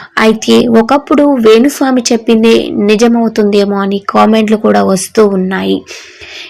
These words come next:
వీరిద్దరూ విడిపోతారని వేణుస్వామి చెప్పిన విషయం తెలిసిందే. ఆ తర్వాత క్షమించమని చెప్పిన విషయం తెలిసిందే. అయితే సమంతతో విడాకులు తీసుకున్న తర్వాత కొద్ది రోజులకు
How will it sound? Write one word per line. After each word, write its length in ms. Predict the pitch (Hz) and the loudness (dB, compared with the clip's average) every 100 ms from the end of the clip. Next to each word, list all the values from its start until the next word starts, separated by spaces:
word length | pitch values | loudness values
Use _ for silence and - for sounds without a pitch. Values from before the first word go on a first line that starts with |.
| - | 0
వీరిద్దరూ 640 | 220 233 233 240 311 269 262 214 | 4 4 2 2 2 4 0 -2
విడిపోతారని 840 | 196 208 226 254 240 226 220 214 214 | 0 2 2 0 2 2 2 2 2
వేణుస్వామి 760 | 190 202 208 214 220 214 196 202 196 | 2 0 0 -2 -2 -2 0 -2 -2
చెప్పిన 340 | 196 185 202 196 | -6 -4 -4 -4
విషయం 320 | 190 180 202 190 | -4 -6 -8 -6
తెలిసిందే. 640 | 185 185 185 196 185 185 - - - - - - | -6 -6 -6 -8 -6 -4 -6 -10 -20 -18 -14 -4
ఆ 120 | 220 | -2
తర్వాత 480 | 220 226 262 294 - 262 254 | 2 2 4 2 2 2 2
క్షమించమని 760 | 254 - 202 226 233 233 233 233 | 0 0 2 2 2 2 2 0
చెప్పిన 360 | 233 226 226 226 | -4 -2 -2 0
విషయం 280 | 220 226 214 | 0 -2 -4
తెలిసిందే. 680 | 214 208 202 214 196 190 - - - - - - | -2 -2 -2 -4 -2 -2 -2 -10 -18 -18 -8 -2
అయితే 340 | 233 233 226 233 311 285 - - - - _ _ | 0 2 2 2 0 -6 -10 -20 -20 -20 _ _
సమంతతో 600 | - 240 262 339 330 294 294 | -2 2 2 2 2 2 4
విడాకులు 440 | 247 233 240 262 | 4 4 2 -2
తీసుకున్న 460 | 240 247 - 240 233 | -2 -4 -2 -2 0
తర్వాత 520 | 233 220 220 220 220 220 226 | 0 0 0 -2 0 -2 0
కొద్ది 260 | 226 208 277 | 0 2 2
రోజులకు 500 | 285 240 233 226 | 2 2 0 2